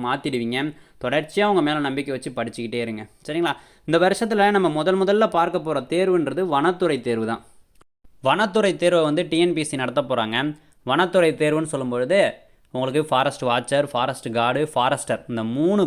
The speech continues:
பதவிகளுக்கான தேர்வும் டி என் பி எஸ் சி தான் நடத்த போறாங்க. அப்ப இந்த தேர்வுக்குனே மாணவர்கள் நிறைய பேர் படிச்சிட்டு இருக்காங்க. போலீஸ் எக்ஸாமுக்கு எப்படி டி என் யூ எஸ் ஆர் பி நடத்தக்கூடிய போலீஸ் எக்ஸாமுக்கு எப்படி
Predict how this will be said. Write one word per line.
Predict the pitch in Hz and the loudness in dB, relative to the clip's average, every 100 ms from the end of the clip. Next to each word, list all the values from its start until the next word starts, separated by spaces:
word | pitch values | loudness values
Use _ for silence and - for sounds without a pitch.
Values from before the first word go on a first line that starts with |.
| 131 | 2
பதவிகளுக்கான | 135 180 175 151 - 120 107 127 | 0 2 0 -2 -4 -6 -4 -2
தேர்வும் | 143 135 180 180 | 0 0 -4 -2
டி | 147 156 | -2 -2
என் | 143 | -2
பி | 127 | -6
எஸ் | |
சி | 123 | -6
தான் | 127 | -6
நடத்த | 107 117 107 | -4 -6 -6
போறாங்க. | 104 107 - _ _ _ - | -6 -8 -14 _ _ _ -4
அப்ப | 131 190 214 175 | 2 4 4 4
இந்த | 175 214 220 - | 4 4 2 4
தேர்வுக்குனே | 208 226 226 185 180 220 233 233 - | 4 6 4 4 2 2 0 -4 0
மாணவர்கள் | 151 180 190 165 | 4 4 4 4
நிறைய | 151 147 | 4 4
பேர் | 160 | 2
படிச்சிட்டு | 143 135 165 | 0 0 -2
இருக்காங்க. | 135 120 107 - | 0 0 -2 0
போலீஸ் | 170 185 165 | 2 2 0
எக்ஸாமுக்கு | 147 151 147 135 | 0 2 2 0
எப்படி | 147 147 | 0 0
டி | 156 | 2
என் | 165 156 | 4 2
யூ | |
எஸ் | 143 143 | 2 2
ஆர் | 127 | 0
பி | 127 | -4
நடத்தக்கூடிய | 127 135 127 113 | -2 -2 -2 -2
போலீஸ் | 156 156 139 | 0 0 0
எக்ஸாமுக்கு | 131 127 117 | -2 -2 -2
எப்படி | 120 151 | -2 0